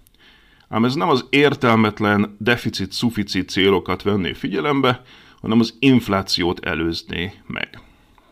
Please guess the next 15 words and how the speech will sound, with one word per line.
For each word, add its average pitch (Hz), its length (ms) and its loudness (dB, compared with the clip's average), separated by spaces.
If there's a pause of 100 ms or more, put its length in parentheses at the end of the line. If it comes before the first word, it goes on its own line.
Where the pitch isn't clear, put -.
(1500)
Egy 110 100 -2
újabb 190 220 4
mítosz, 143 760 4
amivel 98 640 4
Kelton 95 420 0
foglalkozik, 113 880 0 (440)
az - 120 -14 (160)
az, 127 280 2
hogy 104 100 -6
az 85 160 -8
államadósság 95 880 4
veszélyes, 123 800 -2
és - 140 -10
csökkenteni - 720 -8
kell. - 260 -6